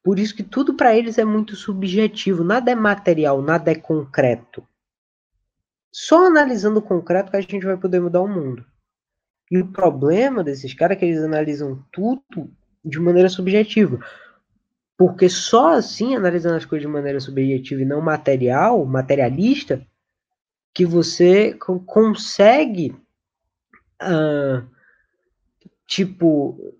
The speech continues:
achar minimamente aceitável coisas como o,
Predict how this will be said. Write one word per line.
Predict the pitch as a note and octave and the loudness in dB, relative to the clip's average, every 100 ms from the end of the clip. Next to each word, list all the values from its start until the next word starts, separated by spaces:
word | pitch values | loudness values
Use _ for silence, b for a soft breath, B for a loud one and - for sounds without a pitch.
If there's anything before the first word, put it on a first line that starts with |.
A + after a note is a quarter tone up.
| - _ _ _ - | -20 _ _ _ -4
achar | F#3 - - F#3 G#3 A#3+ - - _ _ _ - | -2 -2 2 4 6 4 0 -8 _ _ _ -14
minimamente | E3+ F3 B3+ E4 D4+ B3 B3+ B3+ | -4 -2 2 4 4 0 -4 -2
aceitável | A3+ - G#3+ F#3+ - D#3+ E3+ A#3+ A#3+ F#3+ C3+ B2 - _ _ | -2 0 -2 -2 -2 0 2 0 0 -2 -2 -4 -16 _ _
coisas | - F3 F3 F3+ G#3 | -4 0 0 -2 -8
como | - F3 F3 F3+ F#3+ G#3+ A#3+ B3 b b b b b b _ | -8 -6 -4 -4 -4 -4 -4 -8 b b b b b b _
o, | - D3+ D#3+ F3 G3 F#3 | -8 -2 2 4 2 -2